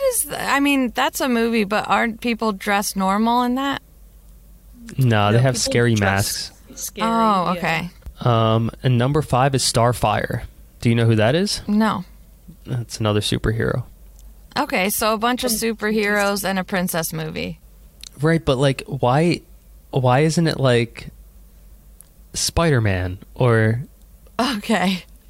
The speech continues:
Speaker 2: someone more well-known, you know? That's what, that's
Speaker 1: Right.
Speaker 2: what kinda confused me is why isn't the trending costume search,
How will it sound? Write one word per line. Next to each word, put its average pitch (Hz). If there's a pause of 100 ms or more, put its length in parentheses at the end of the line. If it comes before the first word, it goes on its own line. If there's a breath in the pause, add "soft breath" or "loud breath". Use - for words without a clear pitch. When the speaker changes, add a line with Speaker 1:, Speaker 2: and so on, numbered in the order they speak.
(120)
Speaker 2:
someone 147
more 135
well-known, 120
you 104
know? 117
That's 175
what, 160
that's 240
Speaker 1:
Right. 208
Speaker 2:
what 143
kinda 127
confused 120
me 113
is 98 (680 loud breath)
why 123
isn't 139
the 127
trending 123
costume 110
search, -